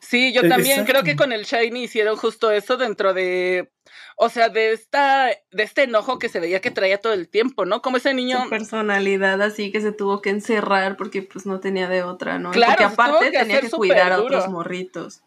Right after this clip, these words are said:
Speaker 1: ¿Y cómo se volvió hasta el líder de una pandilla con niños más grandes que él,
Speaker 3: Ujú,
Speaker 1: donde él
Speaker 3: sí,
Speaker 1: tomó
Speaker 3: sí,
Speaker 1: el
Speaker 3: sí.
Speaker 1: liderazgo, ¿no? De niños que se veían más adultos como el Tuxi.
Speaker 3: El Tuxi
Speaker 2: Ah,
Speaker 3: y el
Speaker 2: sí,
Speaker 3: Pop se
Speaker 2: sí, el
Speaker 3: veían que eran
Speaker 2: Tuxi.
Speaker 3: más grandes que él.
Speaker 1: Ajá,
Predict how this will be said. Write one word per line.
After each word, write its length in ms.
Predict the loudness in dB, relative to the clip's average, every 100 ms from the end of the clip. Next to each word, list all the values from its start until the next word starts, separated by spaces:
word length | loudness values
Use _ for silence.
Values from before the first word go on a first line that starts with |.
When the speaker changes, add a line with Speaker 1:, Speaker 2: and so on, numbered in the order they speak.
| _ _ _ -14
Speaker 1:
¿Y 80 |
cómo 260 | 0 2 4
se 160 | 2 0
volvió 380 | 0 0 0
hasta 240 | -2 0 -2
el 60 |
líder 340 | 0 -2 -4 0
de 100 | 0
una 220 | 0 -4
pandilla 280 | -6 -2 -2
con 140 | -2
niños 240 | -2 -2 0
más 220 | -2 0
grandes 300 | 0 -2 -4
que 260 | 0 4 4
él, 80 |
Speaker 3:
Ujú, 80 | 4
Speaker 1:
donde 280 | 4 2 2
él 200 | 2 0 4
Speaker 3:
sí, 40 |
Speaker 1:
tomó 180 | 2 2
Speaker 3:
sí, 40 | 0
Speaker 1:
el 40 |
Speaker 3:
sí. 60 | 2
Speaker 1:
liderazgo, 540 | 2 2 0 0 -4
¿no? 180 | 0 -2
De 80 | -2
niños 280 | -4 -6 -8
que 80 | -8
se 120 | -4
veían 280 | 0 0 0
más 200 | -2 -2
adultos 360 | -4 -6 -10
como 500 | -8 -6 -4 -4 -6 -6
el 240 | -6 -8 _ _
Tuxi. 520 | -4 -4 -14 -16 -18 _ _ _ _ _ _ -8 -4 0 2 2
Speaker 3:
El 80 | 2
Tuxi 240 | 0 -2
Speaker 2:
Ah, 60 | 0
Speaker 3:
y 40 |
el 80 | 0
Speaker 2:
sí, 40 | 2
Speaker 3:
Pop 140 | 0
se 60 | 0
Speaker 2:
sí, 60 |
el 60 | -4 2
Speaker 3:
veían 160 | 2 2
que 80 |
eran 120 | 0 0
Speaker 2:
Tuxi. 60 |
Speaker 3:
más 140 | -2 -2
grandes 340 | -2 -2 -4
que 300 | -6 -8 -8
él. 60 | 0
Speaker 1:
Ajá, 460 | 0 2 2 4